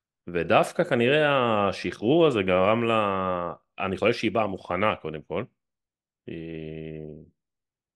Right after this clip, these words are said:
היא באמת, אה, נשכה אותנו בכל הנקודות שאפשר לנשוך, מה שנקרא, אה, פשוט מוטטה את הקישור שלנו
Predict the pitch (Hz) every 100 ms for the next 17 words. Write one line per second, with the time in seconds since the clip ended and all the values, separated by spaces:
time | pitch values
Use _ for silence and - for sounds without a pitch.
0 | _ _ _ - 82 85 85 113 117 117
1 | 90 87 87 85 82 82 - - 120 117
2 | 113 101 90 98 107 98 92 92 101 101
3 | 101 90 85 82 104 98 90 - 113 107
4 | 107 - 117 135 139 _ _ _ _ _
5 | _ _ _ - - 85 85 80 80 71
6 | - 104 101 101 90 90 - 117 113 104
7 | 95 87 85 82 80 78 - 78 92 -
8 | 110 110 123 127 131 131